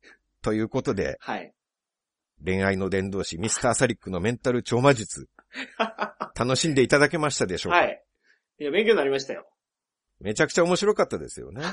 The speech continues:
Speaker 2: <laughs> はい。そうですね。
Speaker 1: 面白くて、しかもためになりましたよね。
Speaker 2: ためになりました、今回は。
Speaker 1: はい。売れ行き上がりますかね、これで。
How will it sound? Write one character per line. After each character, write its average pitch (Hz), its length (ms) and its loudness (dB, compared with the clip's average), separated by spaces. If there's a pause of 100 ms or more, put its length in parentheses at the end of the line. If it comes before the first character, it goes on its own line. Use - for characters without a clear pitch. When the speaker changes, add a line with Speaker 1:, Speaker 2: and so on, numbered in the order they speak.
(120)
Speaker 2:
<laughs> - 180 -8
は 156 180 -2
い。 101 180 -6 (1120)
そ - 140 -10
う - 40 -4
で - 20 -6
す - 20 -6
ね。 - 0 -
Speaker 1:
面 196 80 -4
白 107 240 -4
く - 100 -20
て、 85 140 -6
し - 100 -6
か 92 100 -6
も 80 100 -10
た - 140 -16
め 98 120 -4
に 117 100 -4
な 120 80 -2
り 117 80 -4
ま 123 100 -4
し - 80 -10
た - 80 -6
よ 80 60 -6
ね。 131 60 -8
Speaker 2:
た 147 60 0
め 165 120 -2
に 156 80 -2
な 123 80 -6
り 107 80 -10
ま 101 80 -12
し - 60 -18
た、 87 200 -16 (100)
今 101 120 -18
回 87 160 -16
は。 78 100 -16
Speaker 1:
は 78 160 -10
い。 - 100 -12 (800)
売 - 100 -16
れ 135 120 -2
行 139 140 -8
き 131 80 -4
上 127 100 -2
が 156 80 -6
り 180 60 -6
ま 190 100 -6
す - 80 -14
か - 80 -10
ね、 65 100 -16
こ 73 120 -14
れ 71 120 -12
で。 65 80 -16